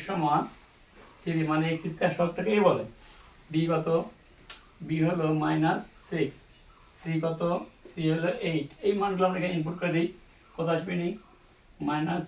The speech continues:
সিক্স আর একটা মাইনাস, প্লাস মাইনাস, মাইনাস সিক্স তার হোল স্কয়ার, মাইনাস ফোর, থ্রি, এইট। কত আসলো? টু, থ্রি,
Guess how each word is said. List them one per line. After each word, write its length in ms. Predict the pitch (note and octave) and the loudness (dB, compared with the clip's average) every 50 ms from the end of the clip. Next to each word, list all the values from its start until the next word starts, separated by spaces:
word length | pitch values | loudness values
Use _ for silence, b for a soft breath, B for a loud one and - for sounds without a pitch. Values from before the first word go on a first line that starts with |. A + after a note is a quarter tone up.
| - - - | -10 -14 -8
সিক্স 260 | - F3 F3 F#3+ G3+ - - | -4 -2 0 0 0 -2 -4
আর 60 | - D#3 D3+ | -4 -4 -4
একটা 120 | - D3 C#3 C3+ | -4 -4 -4 -2
মাইনাস, 280 | C#3+ D3 D3 C#3+ C3 - - - - - - - - - - - - - - - - - | -2 -2 -4 -4 -6 -10 -12 -16 -18 -18 -18 -20 -20 -18 -16 -16 -16 -16 -16 -20 -10 -6
প্লাস 200 | - D#3 D3+ - - D#3 | -4 -4 -4 -2 0 0
মাইনাস, 380 | D#3 E3+ F3+ E3+ D#3+ D#3+ - - - - - - - - - _ - - - - - C#3 | 2 2 2 2 0 0 -2 -6 -12 -20 -20 -20 -20 -20 -20 _ -20 -20 -20 -12 -8 -4
মাইনাস 260 | C#3+ D3 D#3 E3 D#3+ - | -2 0 0 -2 -2 -4
সিক্স 180 | - F3 E3 - - - | -6 -6 -6 -8 -8 -6
তার 120 | - - C3+ C#3+ | -6 -4 -4 -2
হোল 120 | D#3 D#3+ E3 D#3+ D#3 - | -2 -2 -2 -2 -4 -8
স্কয়ার, 320 | - - F3 E3+ F3 F#3+ G#3 F3 D3+ C#3+ | -8 -6 -4 -2 -2 -2 -2 -2 -4 -4
মাইনাস 300 | C#3+ C#3+ D3+ E3 E3 D#3+ - - | -2 -2 -2 -4 -4 -6 -8 -8
ফোর, 280 | B2 D#3+ E3 E3+ F3+ G3+ A3 - - - - - - - - - - - - | -6 -4 -2 -2 -2 -2 -4 -6 -12 -20 -20 -20 -20 -20 -20 -20 -20 -18 -8
থ্রি, 340 | - - D#3 D3+ D3+ E3 E3+ F#3+ - - - - - - - - - - - - D#3+ | -4 -2 -2 0 0 0 0 0 -2 -6 -10 -18 -20 -20 -20 -20 -18 -10 -6 -2 -2
এইট। 240 | D3+ C3 B2+ - - - - - - - - - - - - - - - - - _ _ _ - - - _ - - - - | 0 -2 -2 -6 -8 -20 -20 -20 -20 -20 -20 -20 -20 -20 -20 -20 -20 -20 -20 -20 _ _ _ -20 -20 -20 _ -20 -20 -14 -8
কত 120 | - D#3+ D#3 D#3+ | -6 -2 0 0
আসলো? 260 | D#3 - - E3 E3 F3 G#3+ - - - - - - - _ _ - - - - - - - - - - _ - - - - - - - _ - - - - - - - - - - - - | -2 -2 -2 -2 -2 -2 -4 -6 -12 -20 -20 -20 -20 -20 _ _ -20 -20 -20 -20 -20 -20 -20 -20 -20 -20 _ -20 -20 -20 -20 -20 -20 -20 _ -20 -14 -8 -8 -8 -8 -10 -16 -20 -20 -10 -4
টু, 120 | G3 F#3 E3+ D#3 D#3 E3 - - - - - - - - | 0 2 2 2 2 0 -2 -4 -12 -18 -20 -20 -16 -8
থ্রি, 240 | - E3 D#3+ D3+ | -2 0 0 0